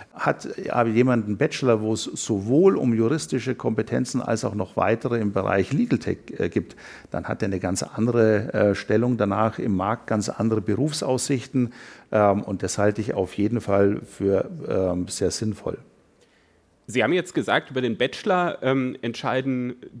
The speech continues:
Speaker 2: die Unis. Dann frage ich Sie jetzt zu was, wo auf jeden Fall, äh, das Justizministerium drüber entscheidet. Und zwar ist es natürlich der Stoff der Staatsprüfung. Der ist in Bayern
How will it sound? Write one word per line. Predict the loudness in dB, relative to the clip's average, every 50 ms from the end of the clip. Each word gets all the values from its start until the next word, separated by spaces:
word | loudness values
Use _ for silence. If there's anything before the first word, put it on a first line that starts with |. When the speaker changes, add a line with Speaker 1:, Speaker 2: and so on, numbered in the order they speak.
| -18 _ -6
Speaker 2:
die | -6 -2
Unis. | 0 2 2 2 2 0 -2 -4 -6 -4 -2
Dann | 0 0 0 0 -2 -4 -6 -10
frage | -2 0 2 2 2
ich | 0 -2 -2
Sie | -2 -2
jetzt | -2 -4 -6 -10
zu | -4 -2
was, | -2 -2 -2 -6 -18 -18 -16
wo | -10 -4 -2 0 0
auf | 0 -2 -4
jeden | -4 -4 -2 -2 -2 -4
Fall, | -4 0 2 2 4 4 2 0 -4 -10 _ _ _ _ _ _ 2
äh, | 2 2 4
das | 2 0 0 -2
Justizministerium | -8 -8 -4 -6 -6 -6 -4 -4 -2 -2 -2 -4 -6 -4 -2 -2 0 -2 -2 -4 -4 -6
drüber | -6 -4 -2 -2 -2
entscheidet. | -2 -4 -4 -4 -2 0 0 0 0 -2 -4 -4 -8 _ -20 -20 -20 -20 -18 _
Und | -4 -4 -4 0
zwar | 4 4 4 4 4 0
ist | -4 -4 -2 -4
es | -4 -2 -2
natürlich | -6 -4 -2 -4 -4 -4 -4 -4
der | -4 -6
Stoff | -4 -2 -4 -4 -4 -4 -10 -20 -20 _ _ -4
der | -4 -4
Staatsprüfung. | -2 0 0 0 0 -2 -4 -16 _ -6 -6 -6 -6 -8 -10 -12 -12 -12 -16 _ _ _ _ _ _ _ _ -2 2
Der | 2 4 4 2 -2
ist | -4 -6 -6
in | -4 -2 -2 0
Bayern | 2 2 2 2 2 2 0 0 -2 -4 -4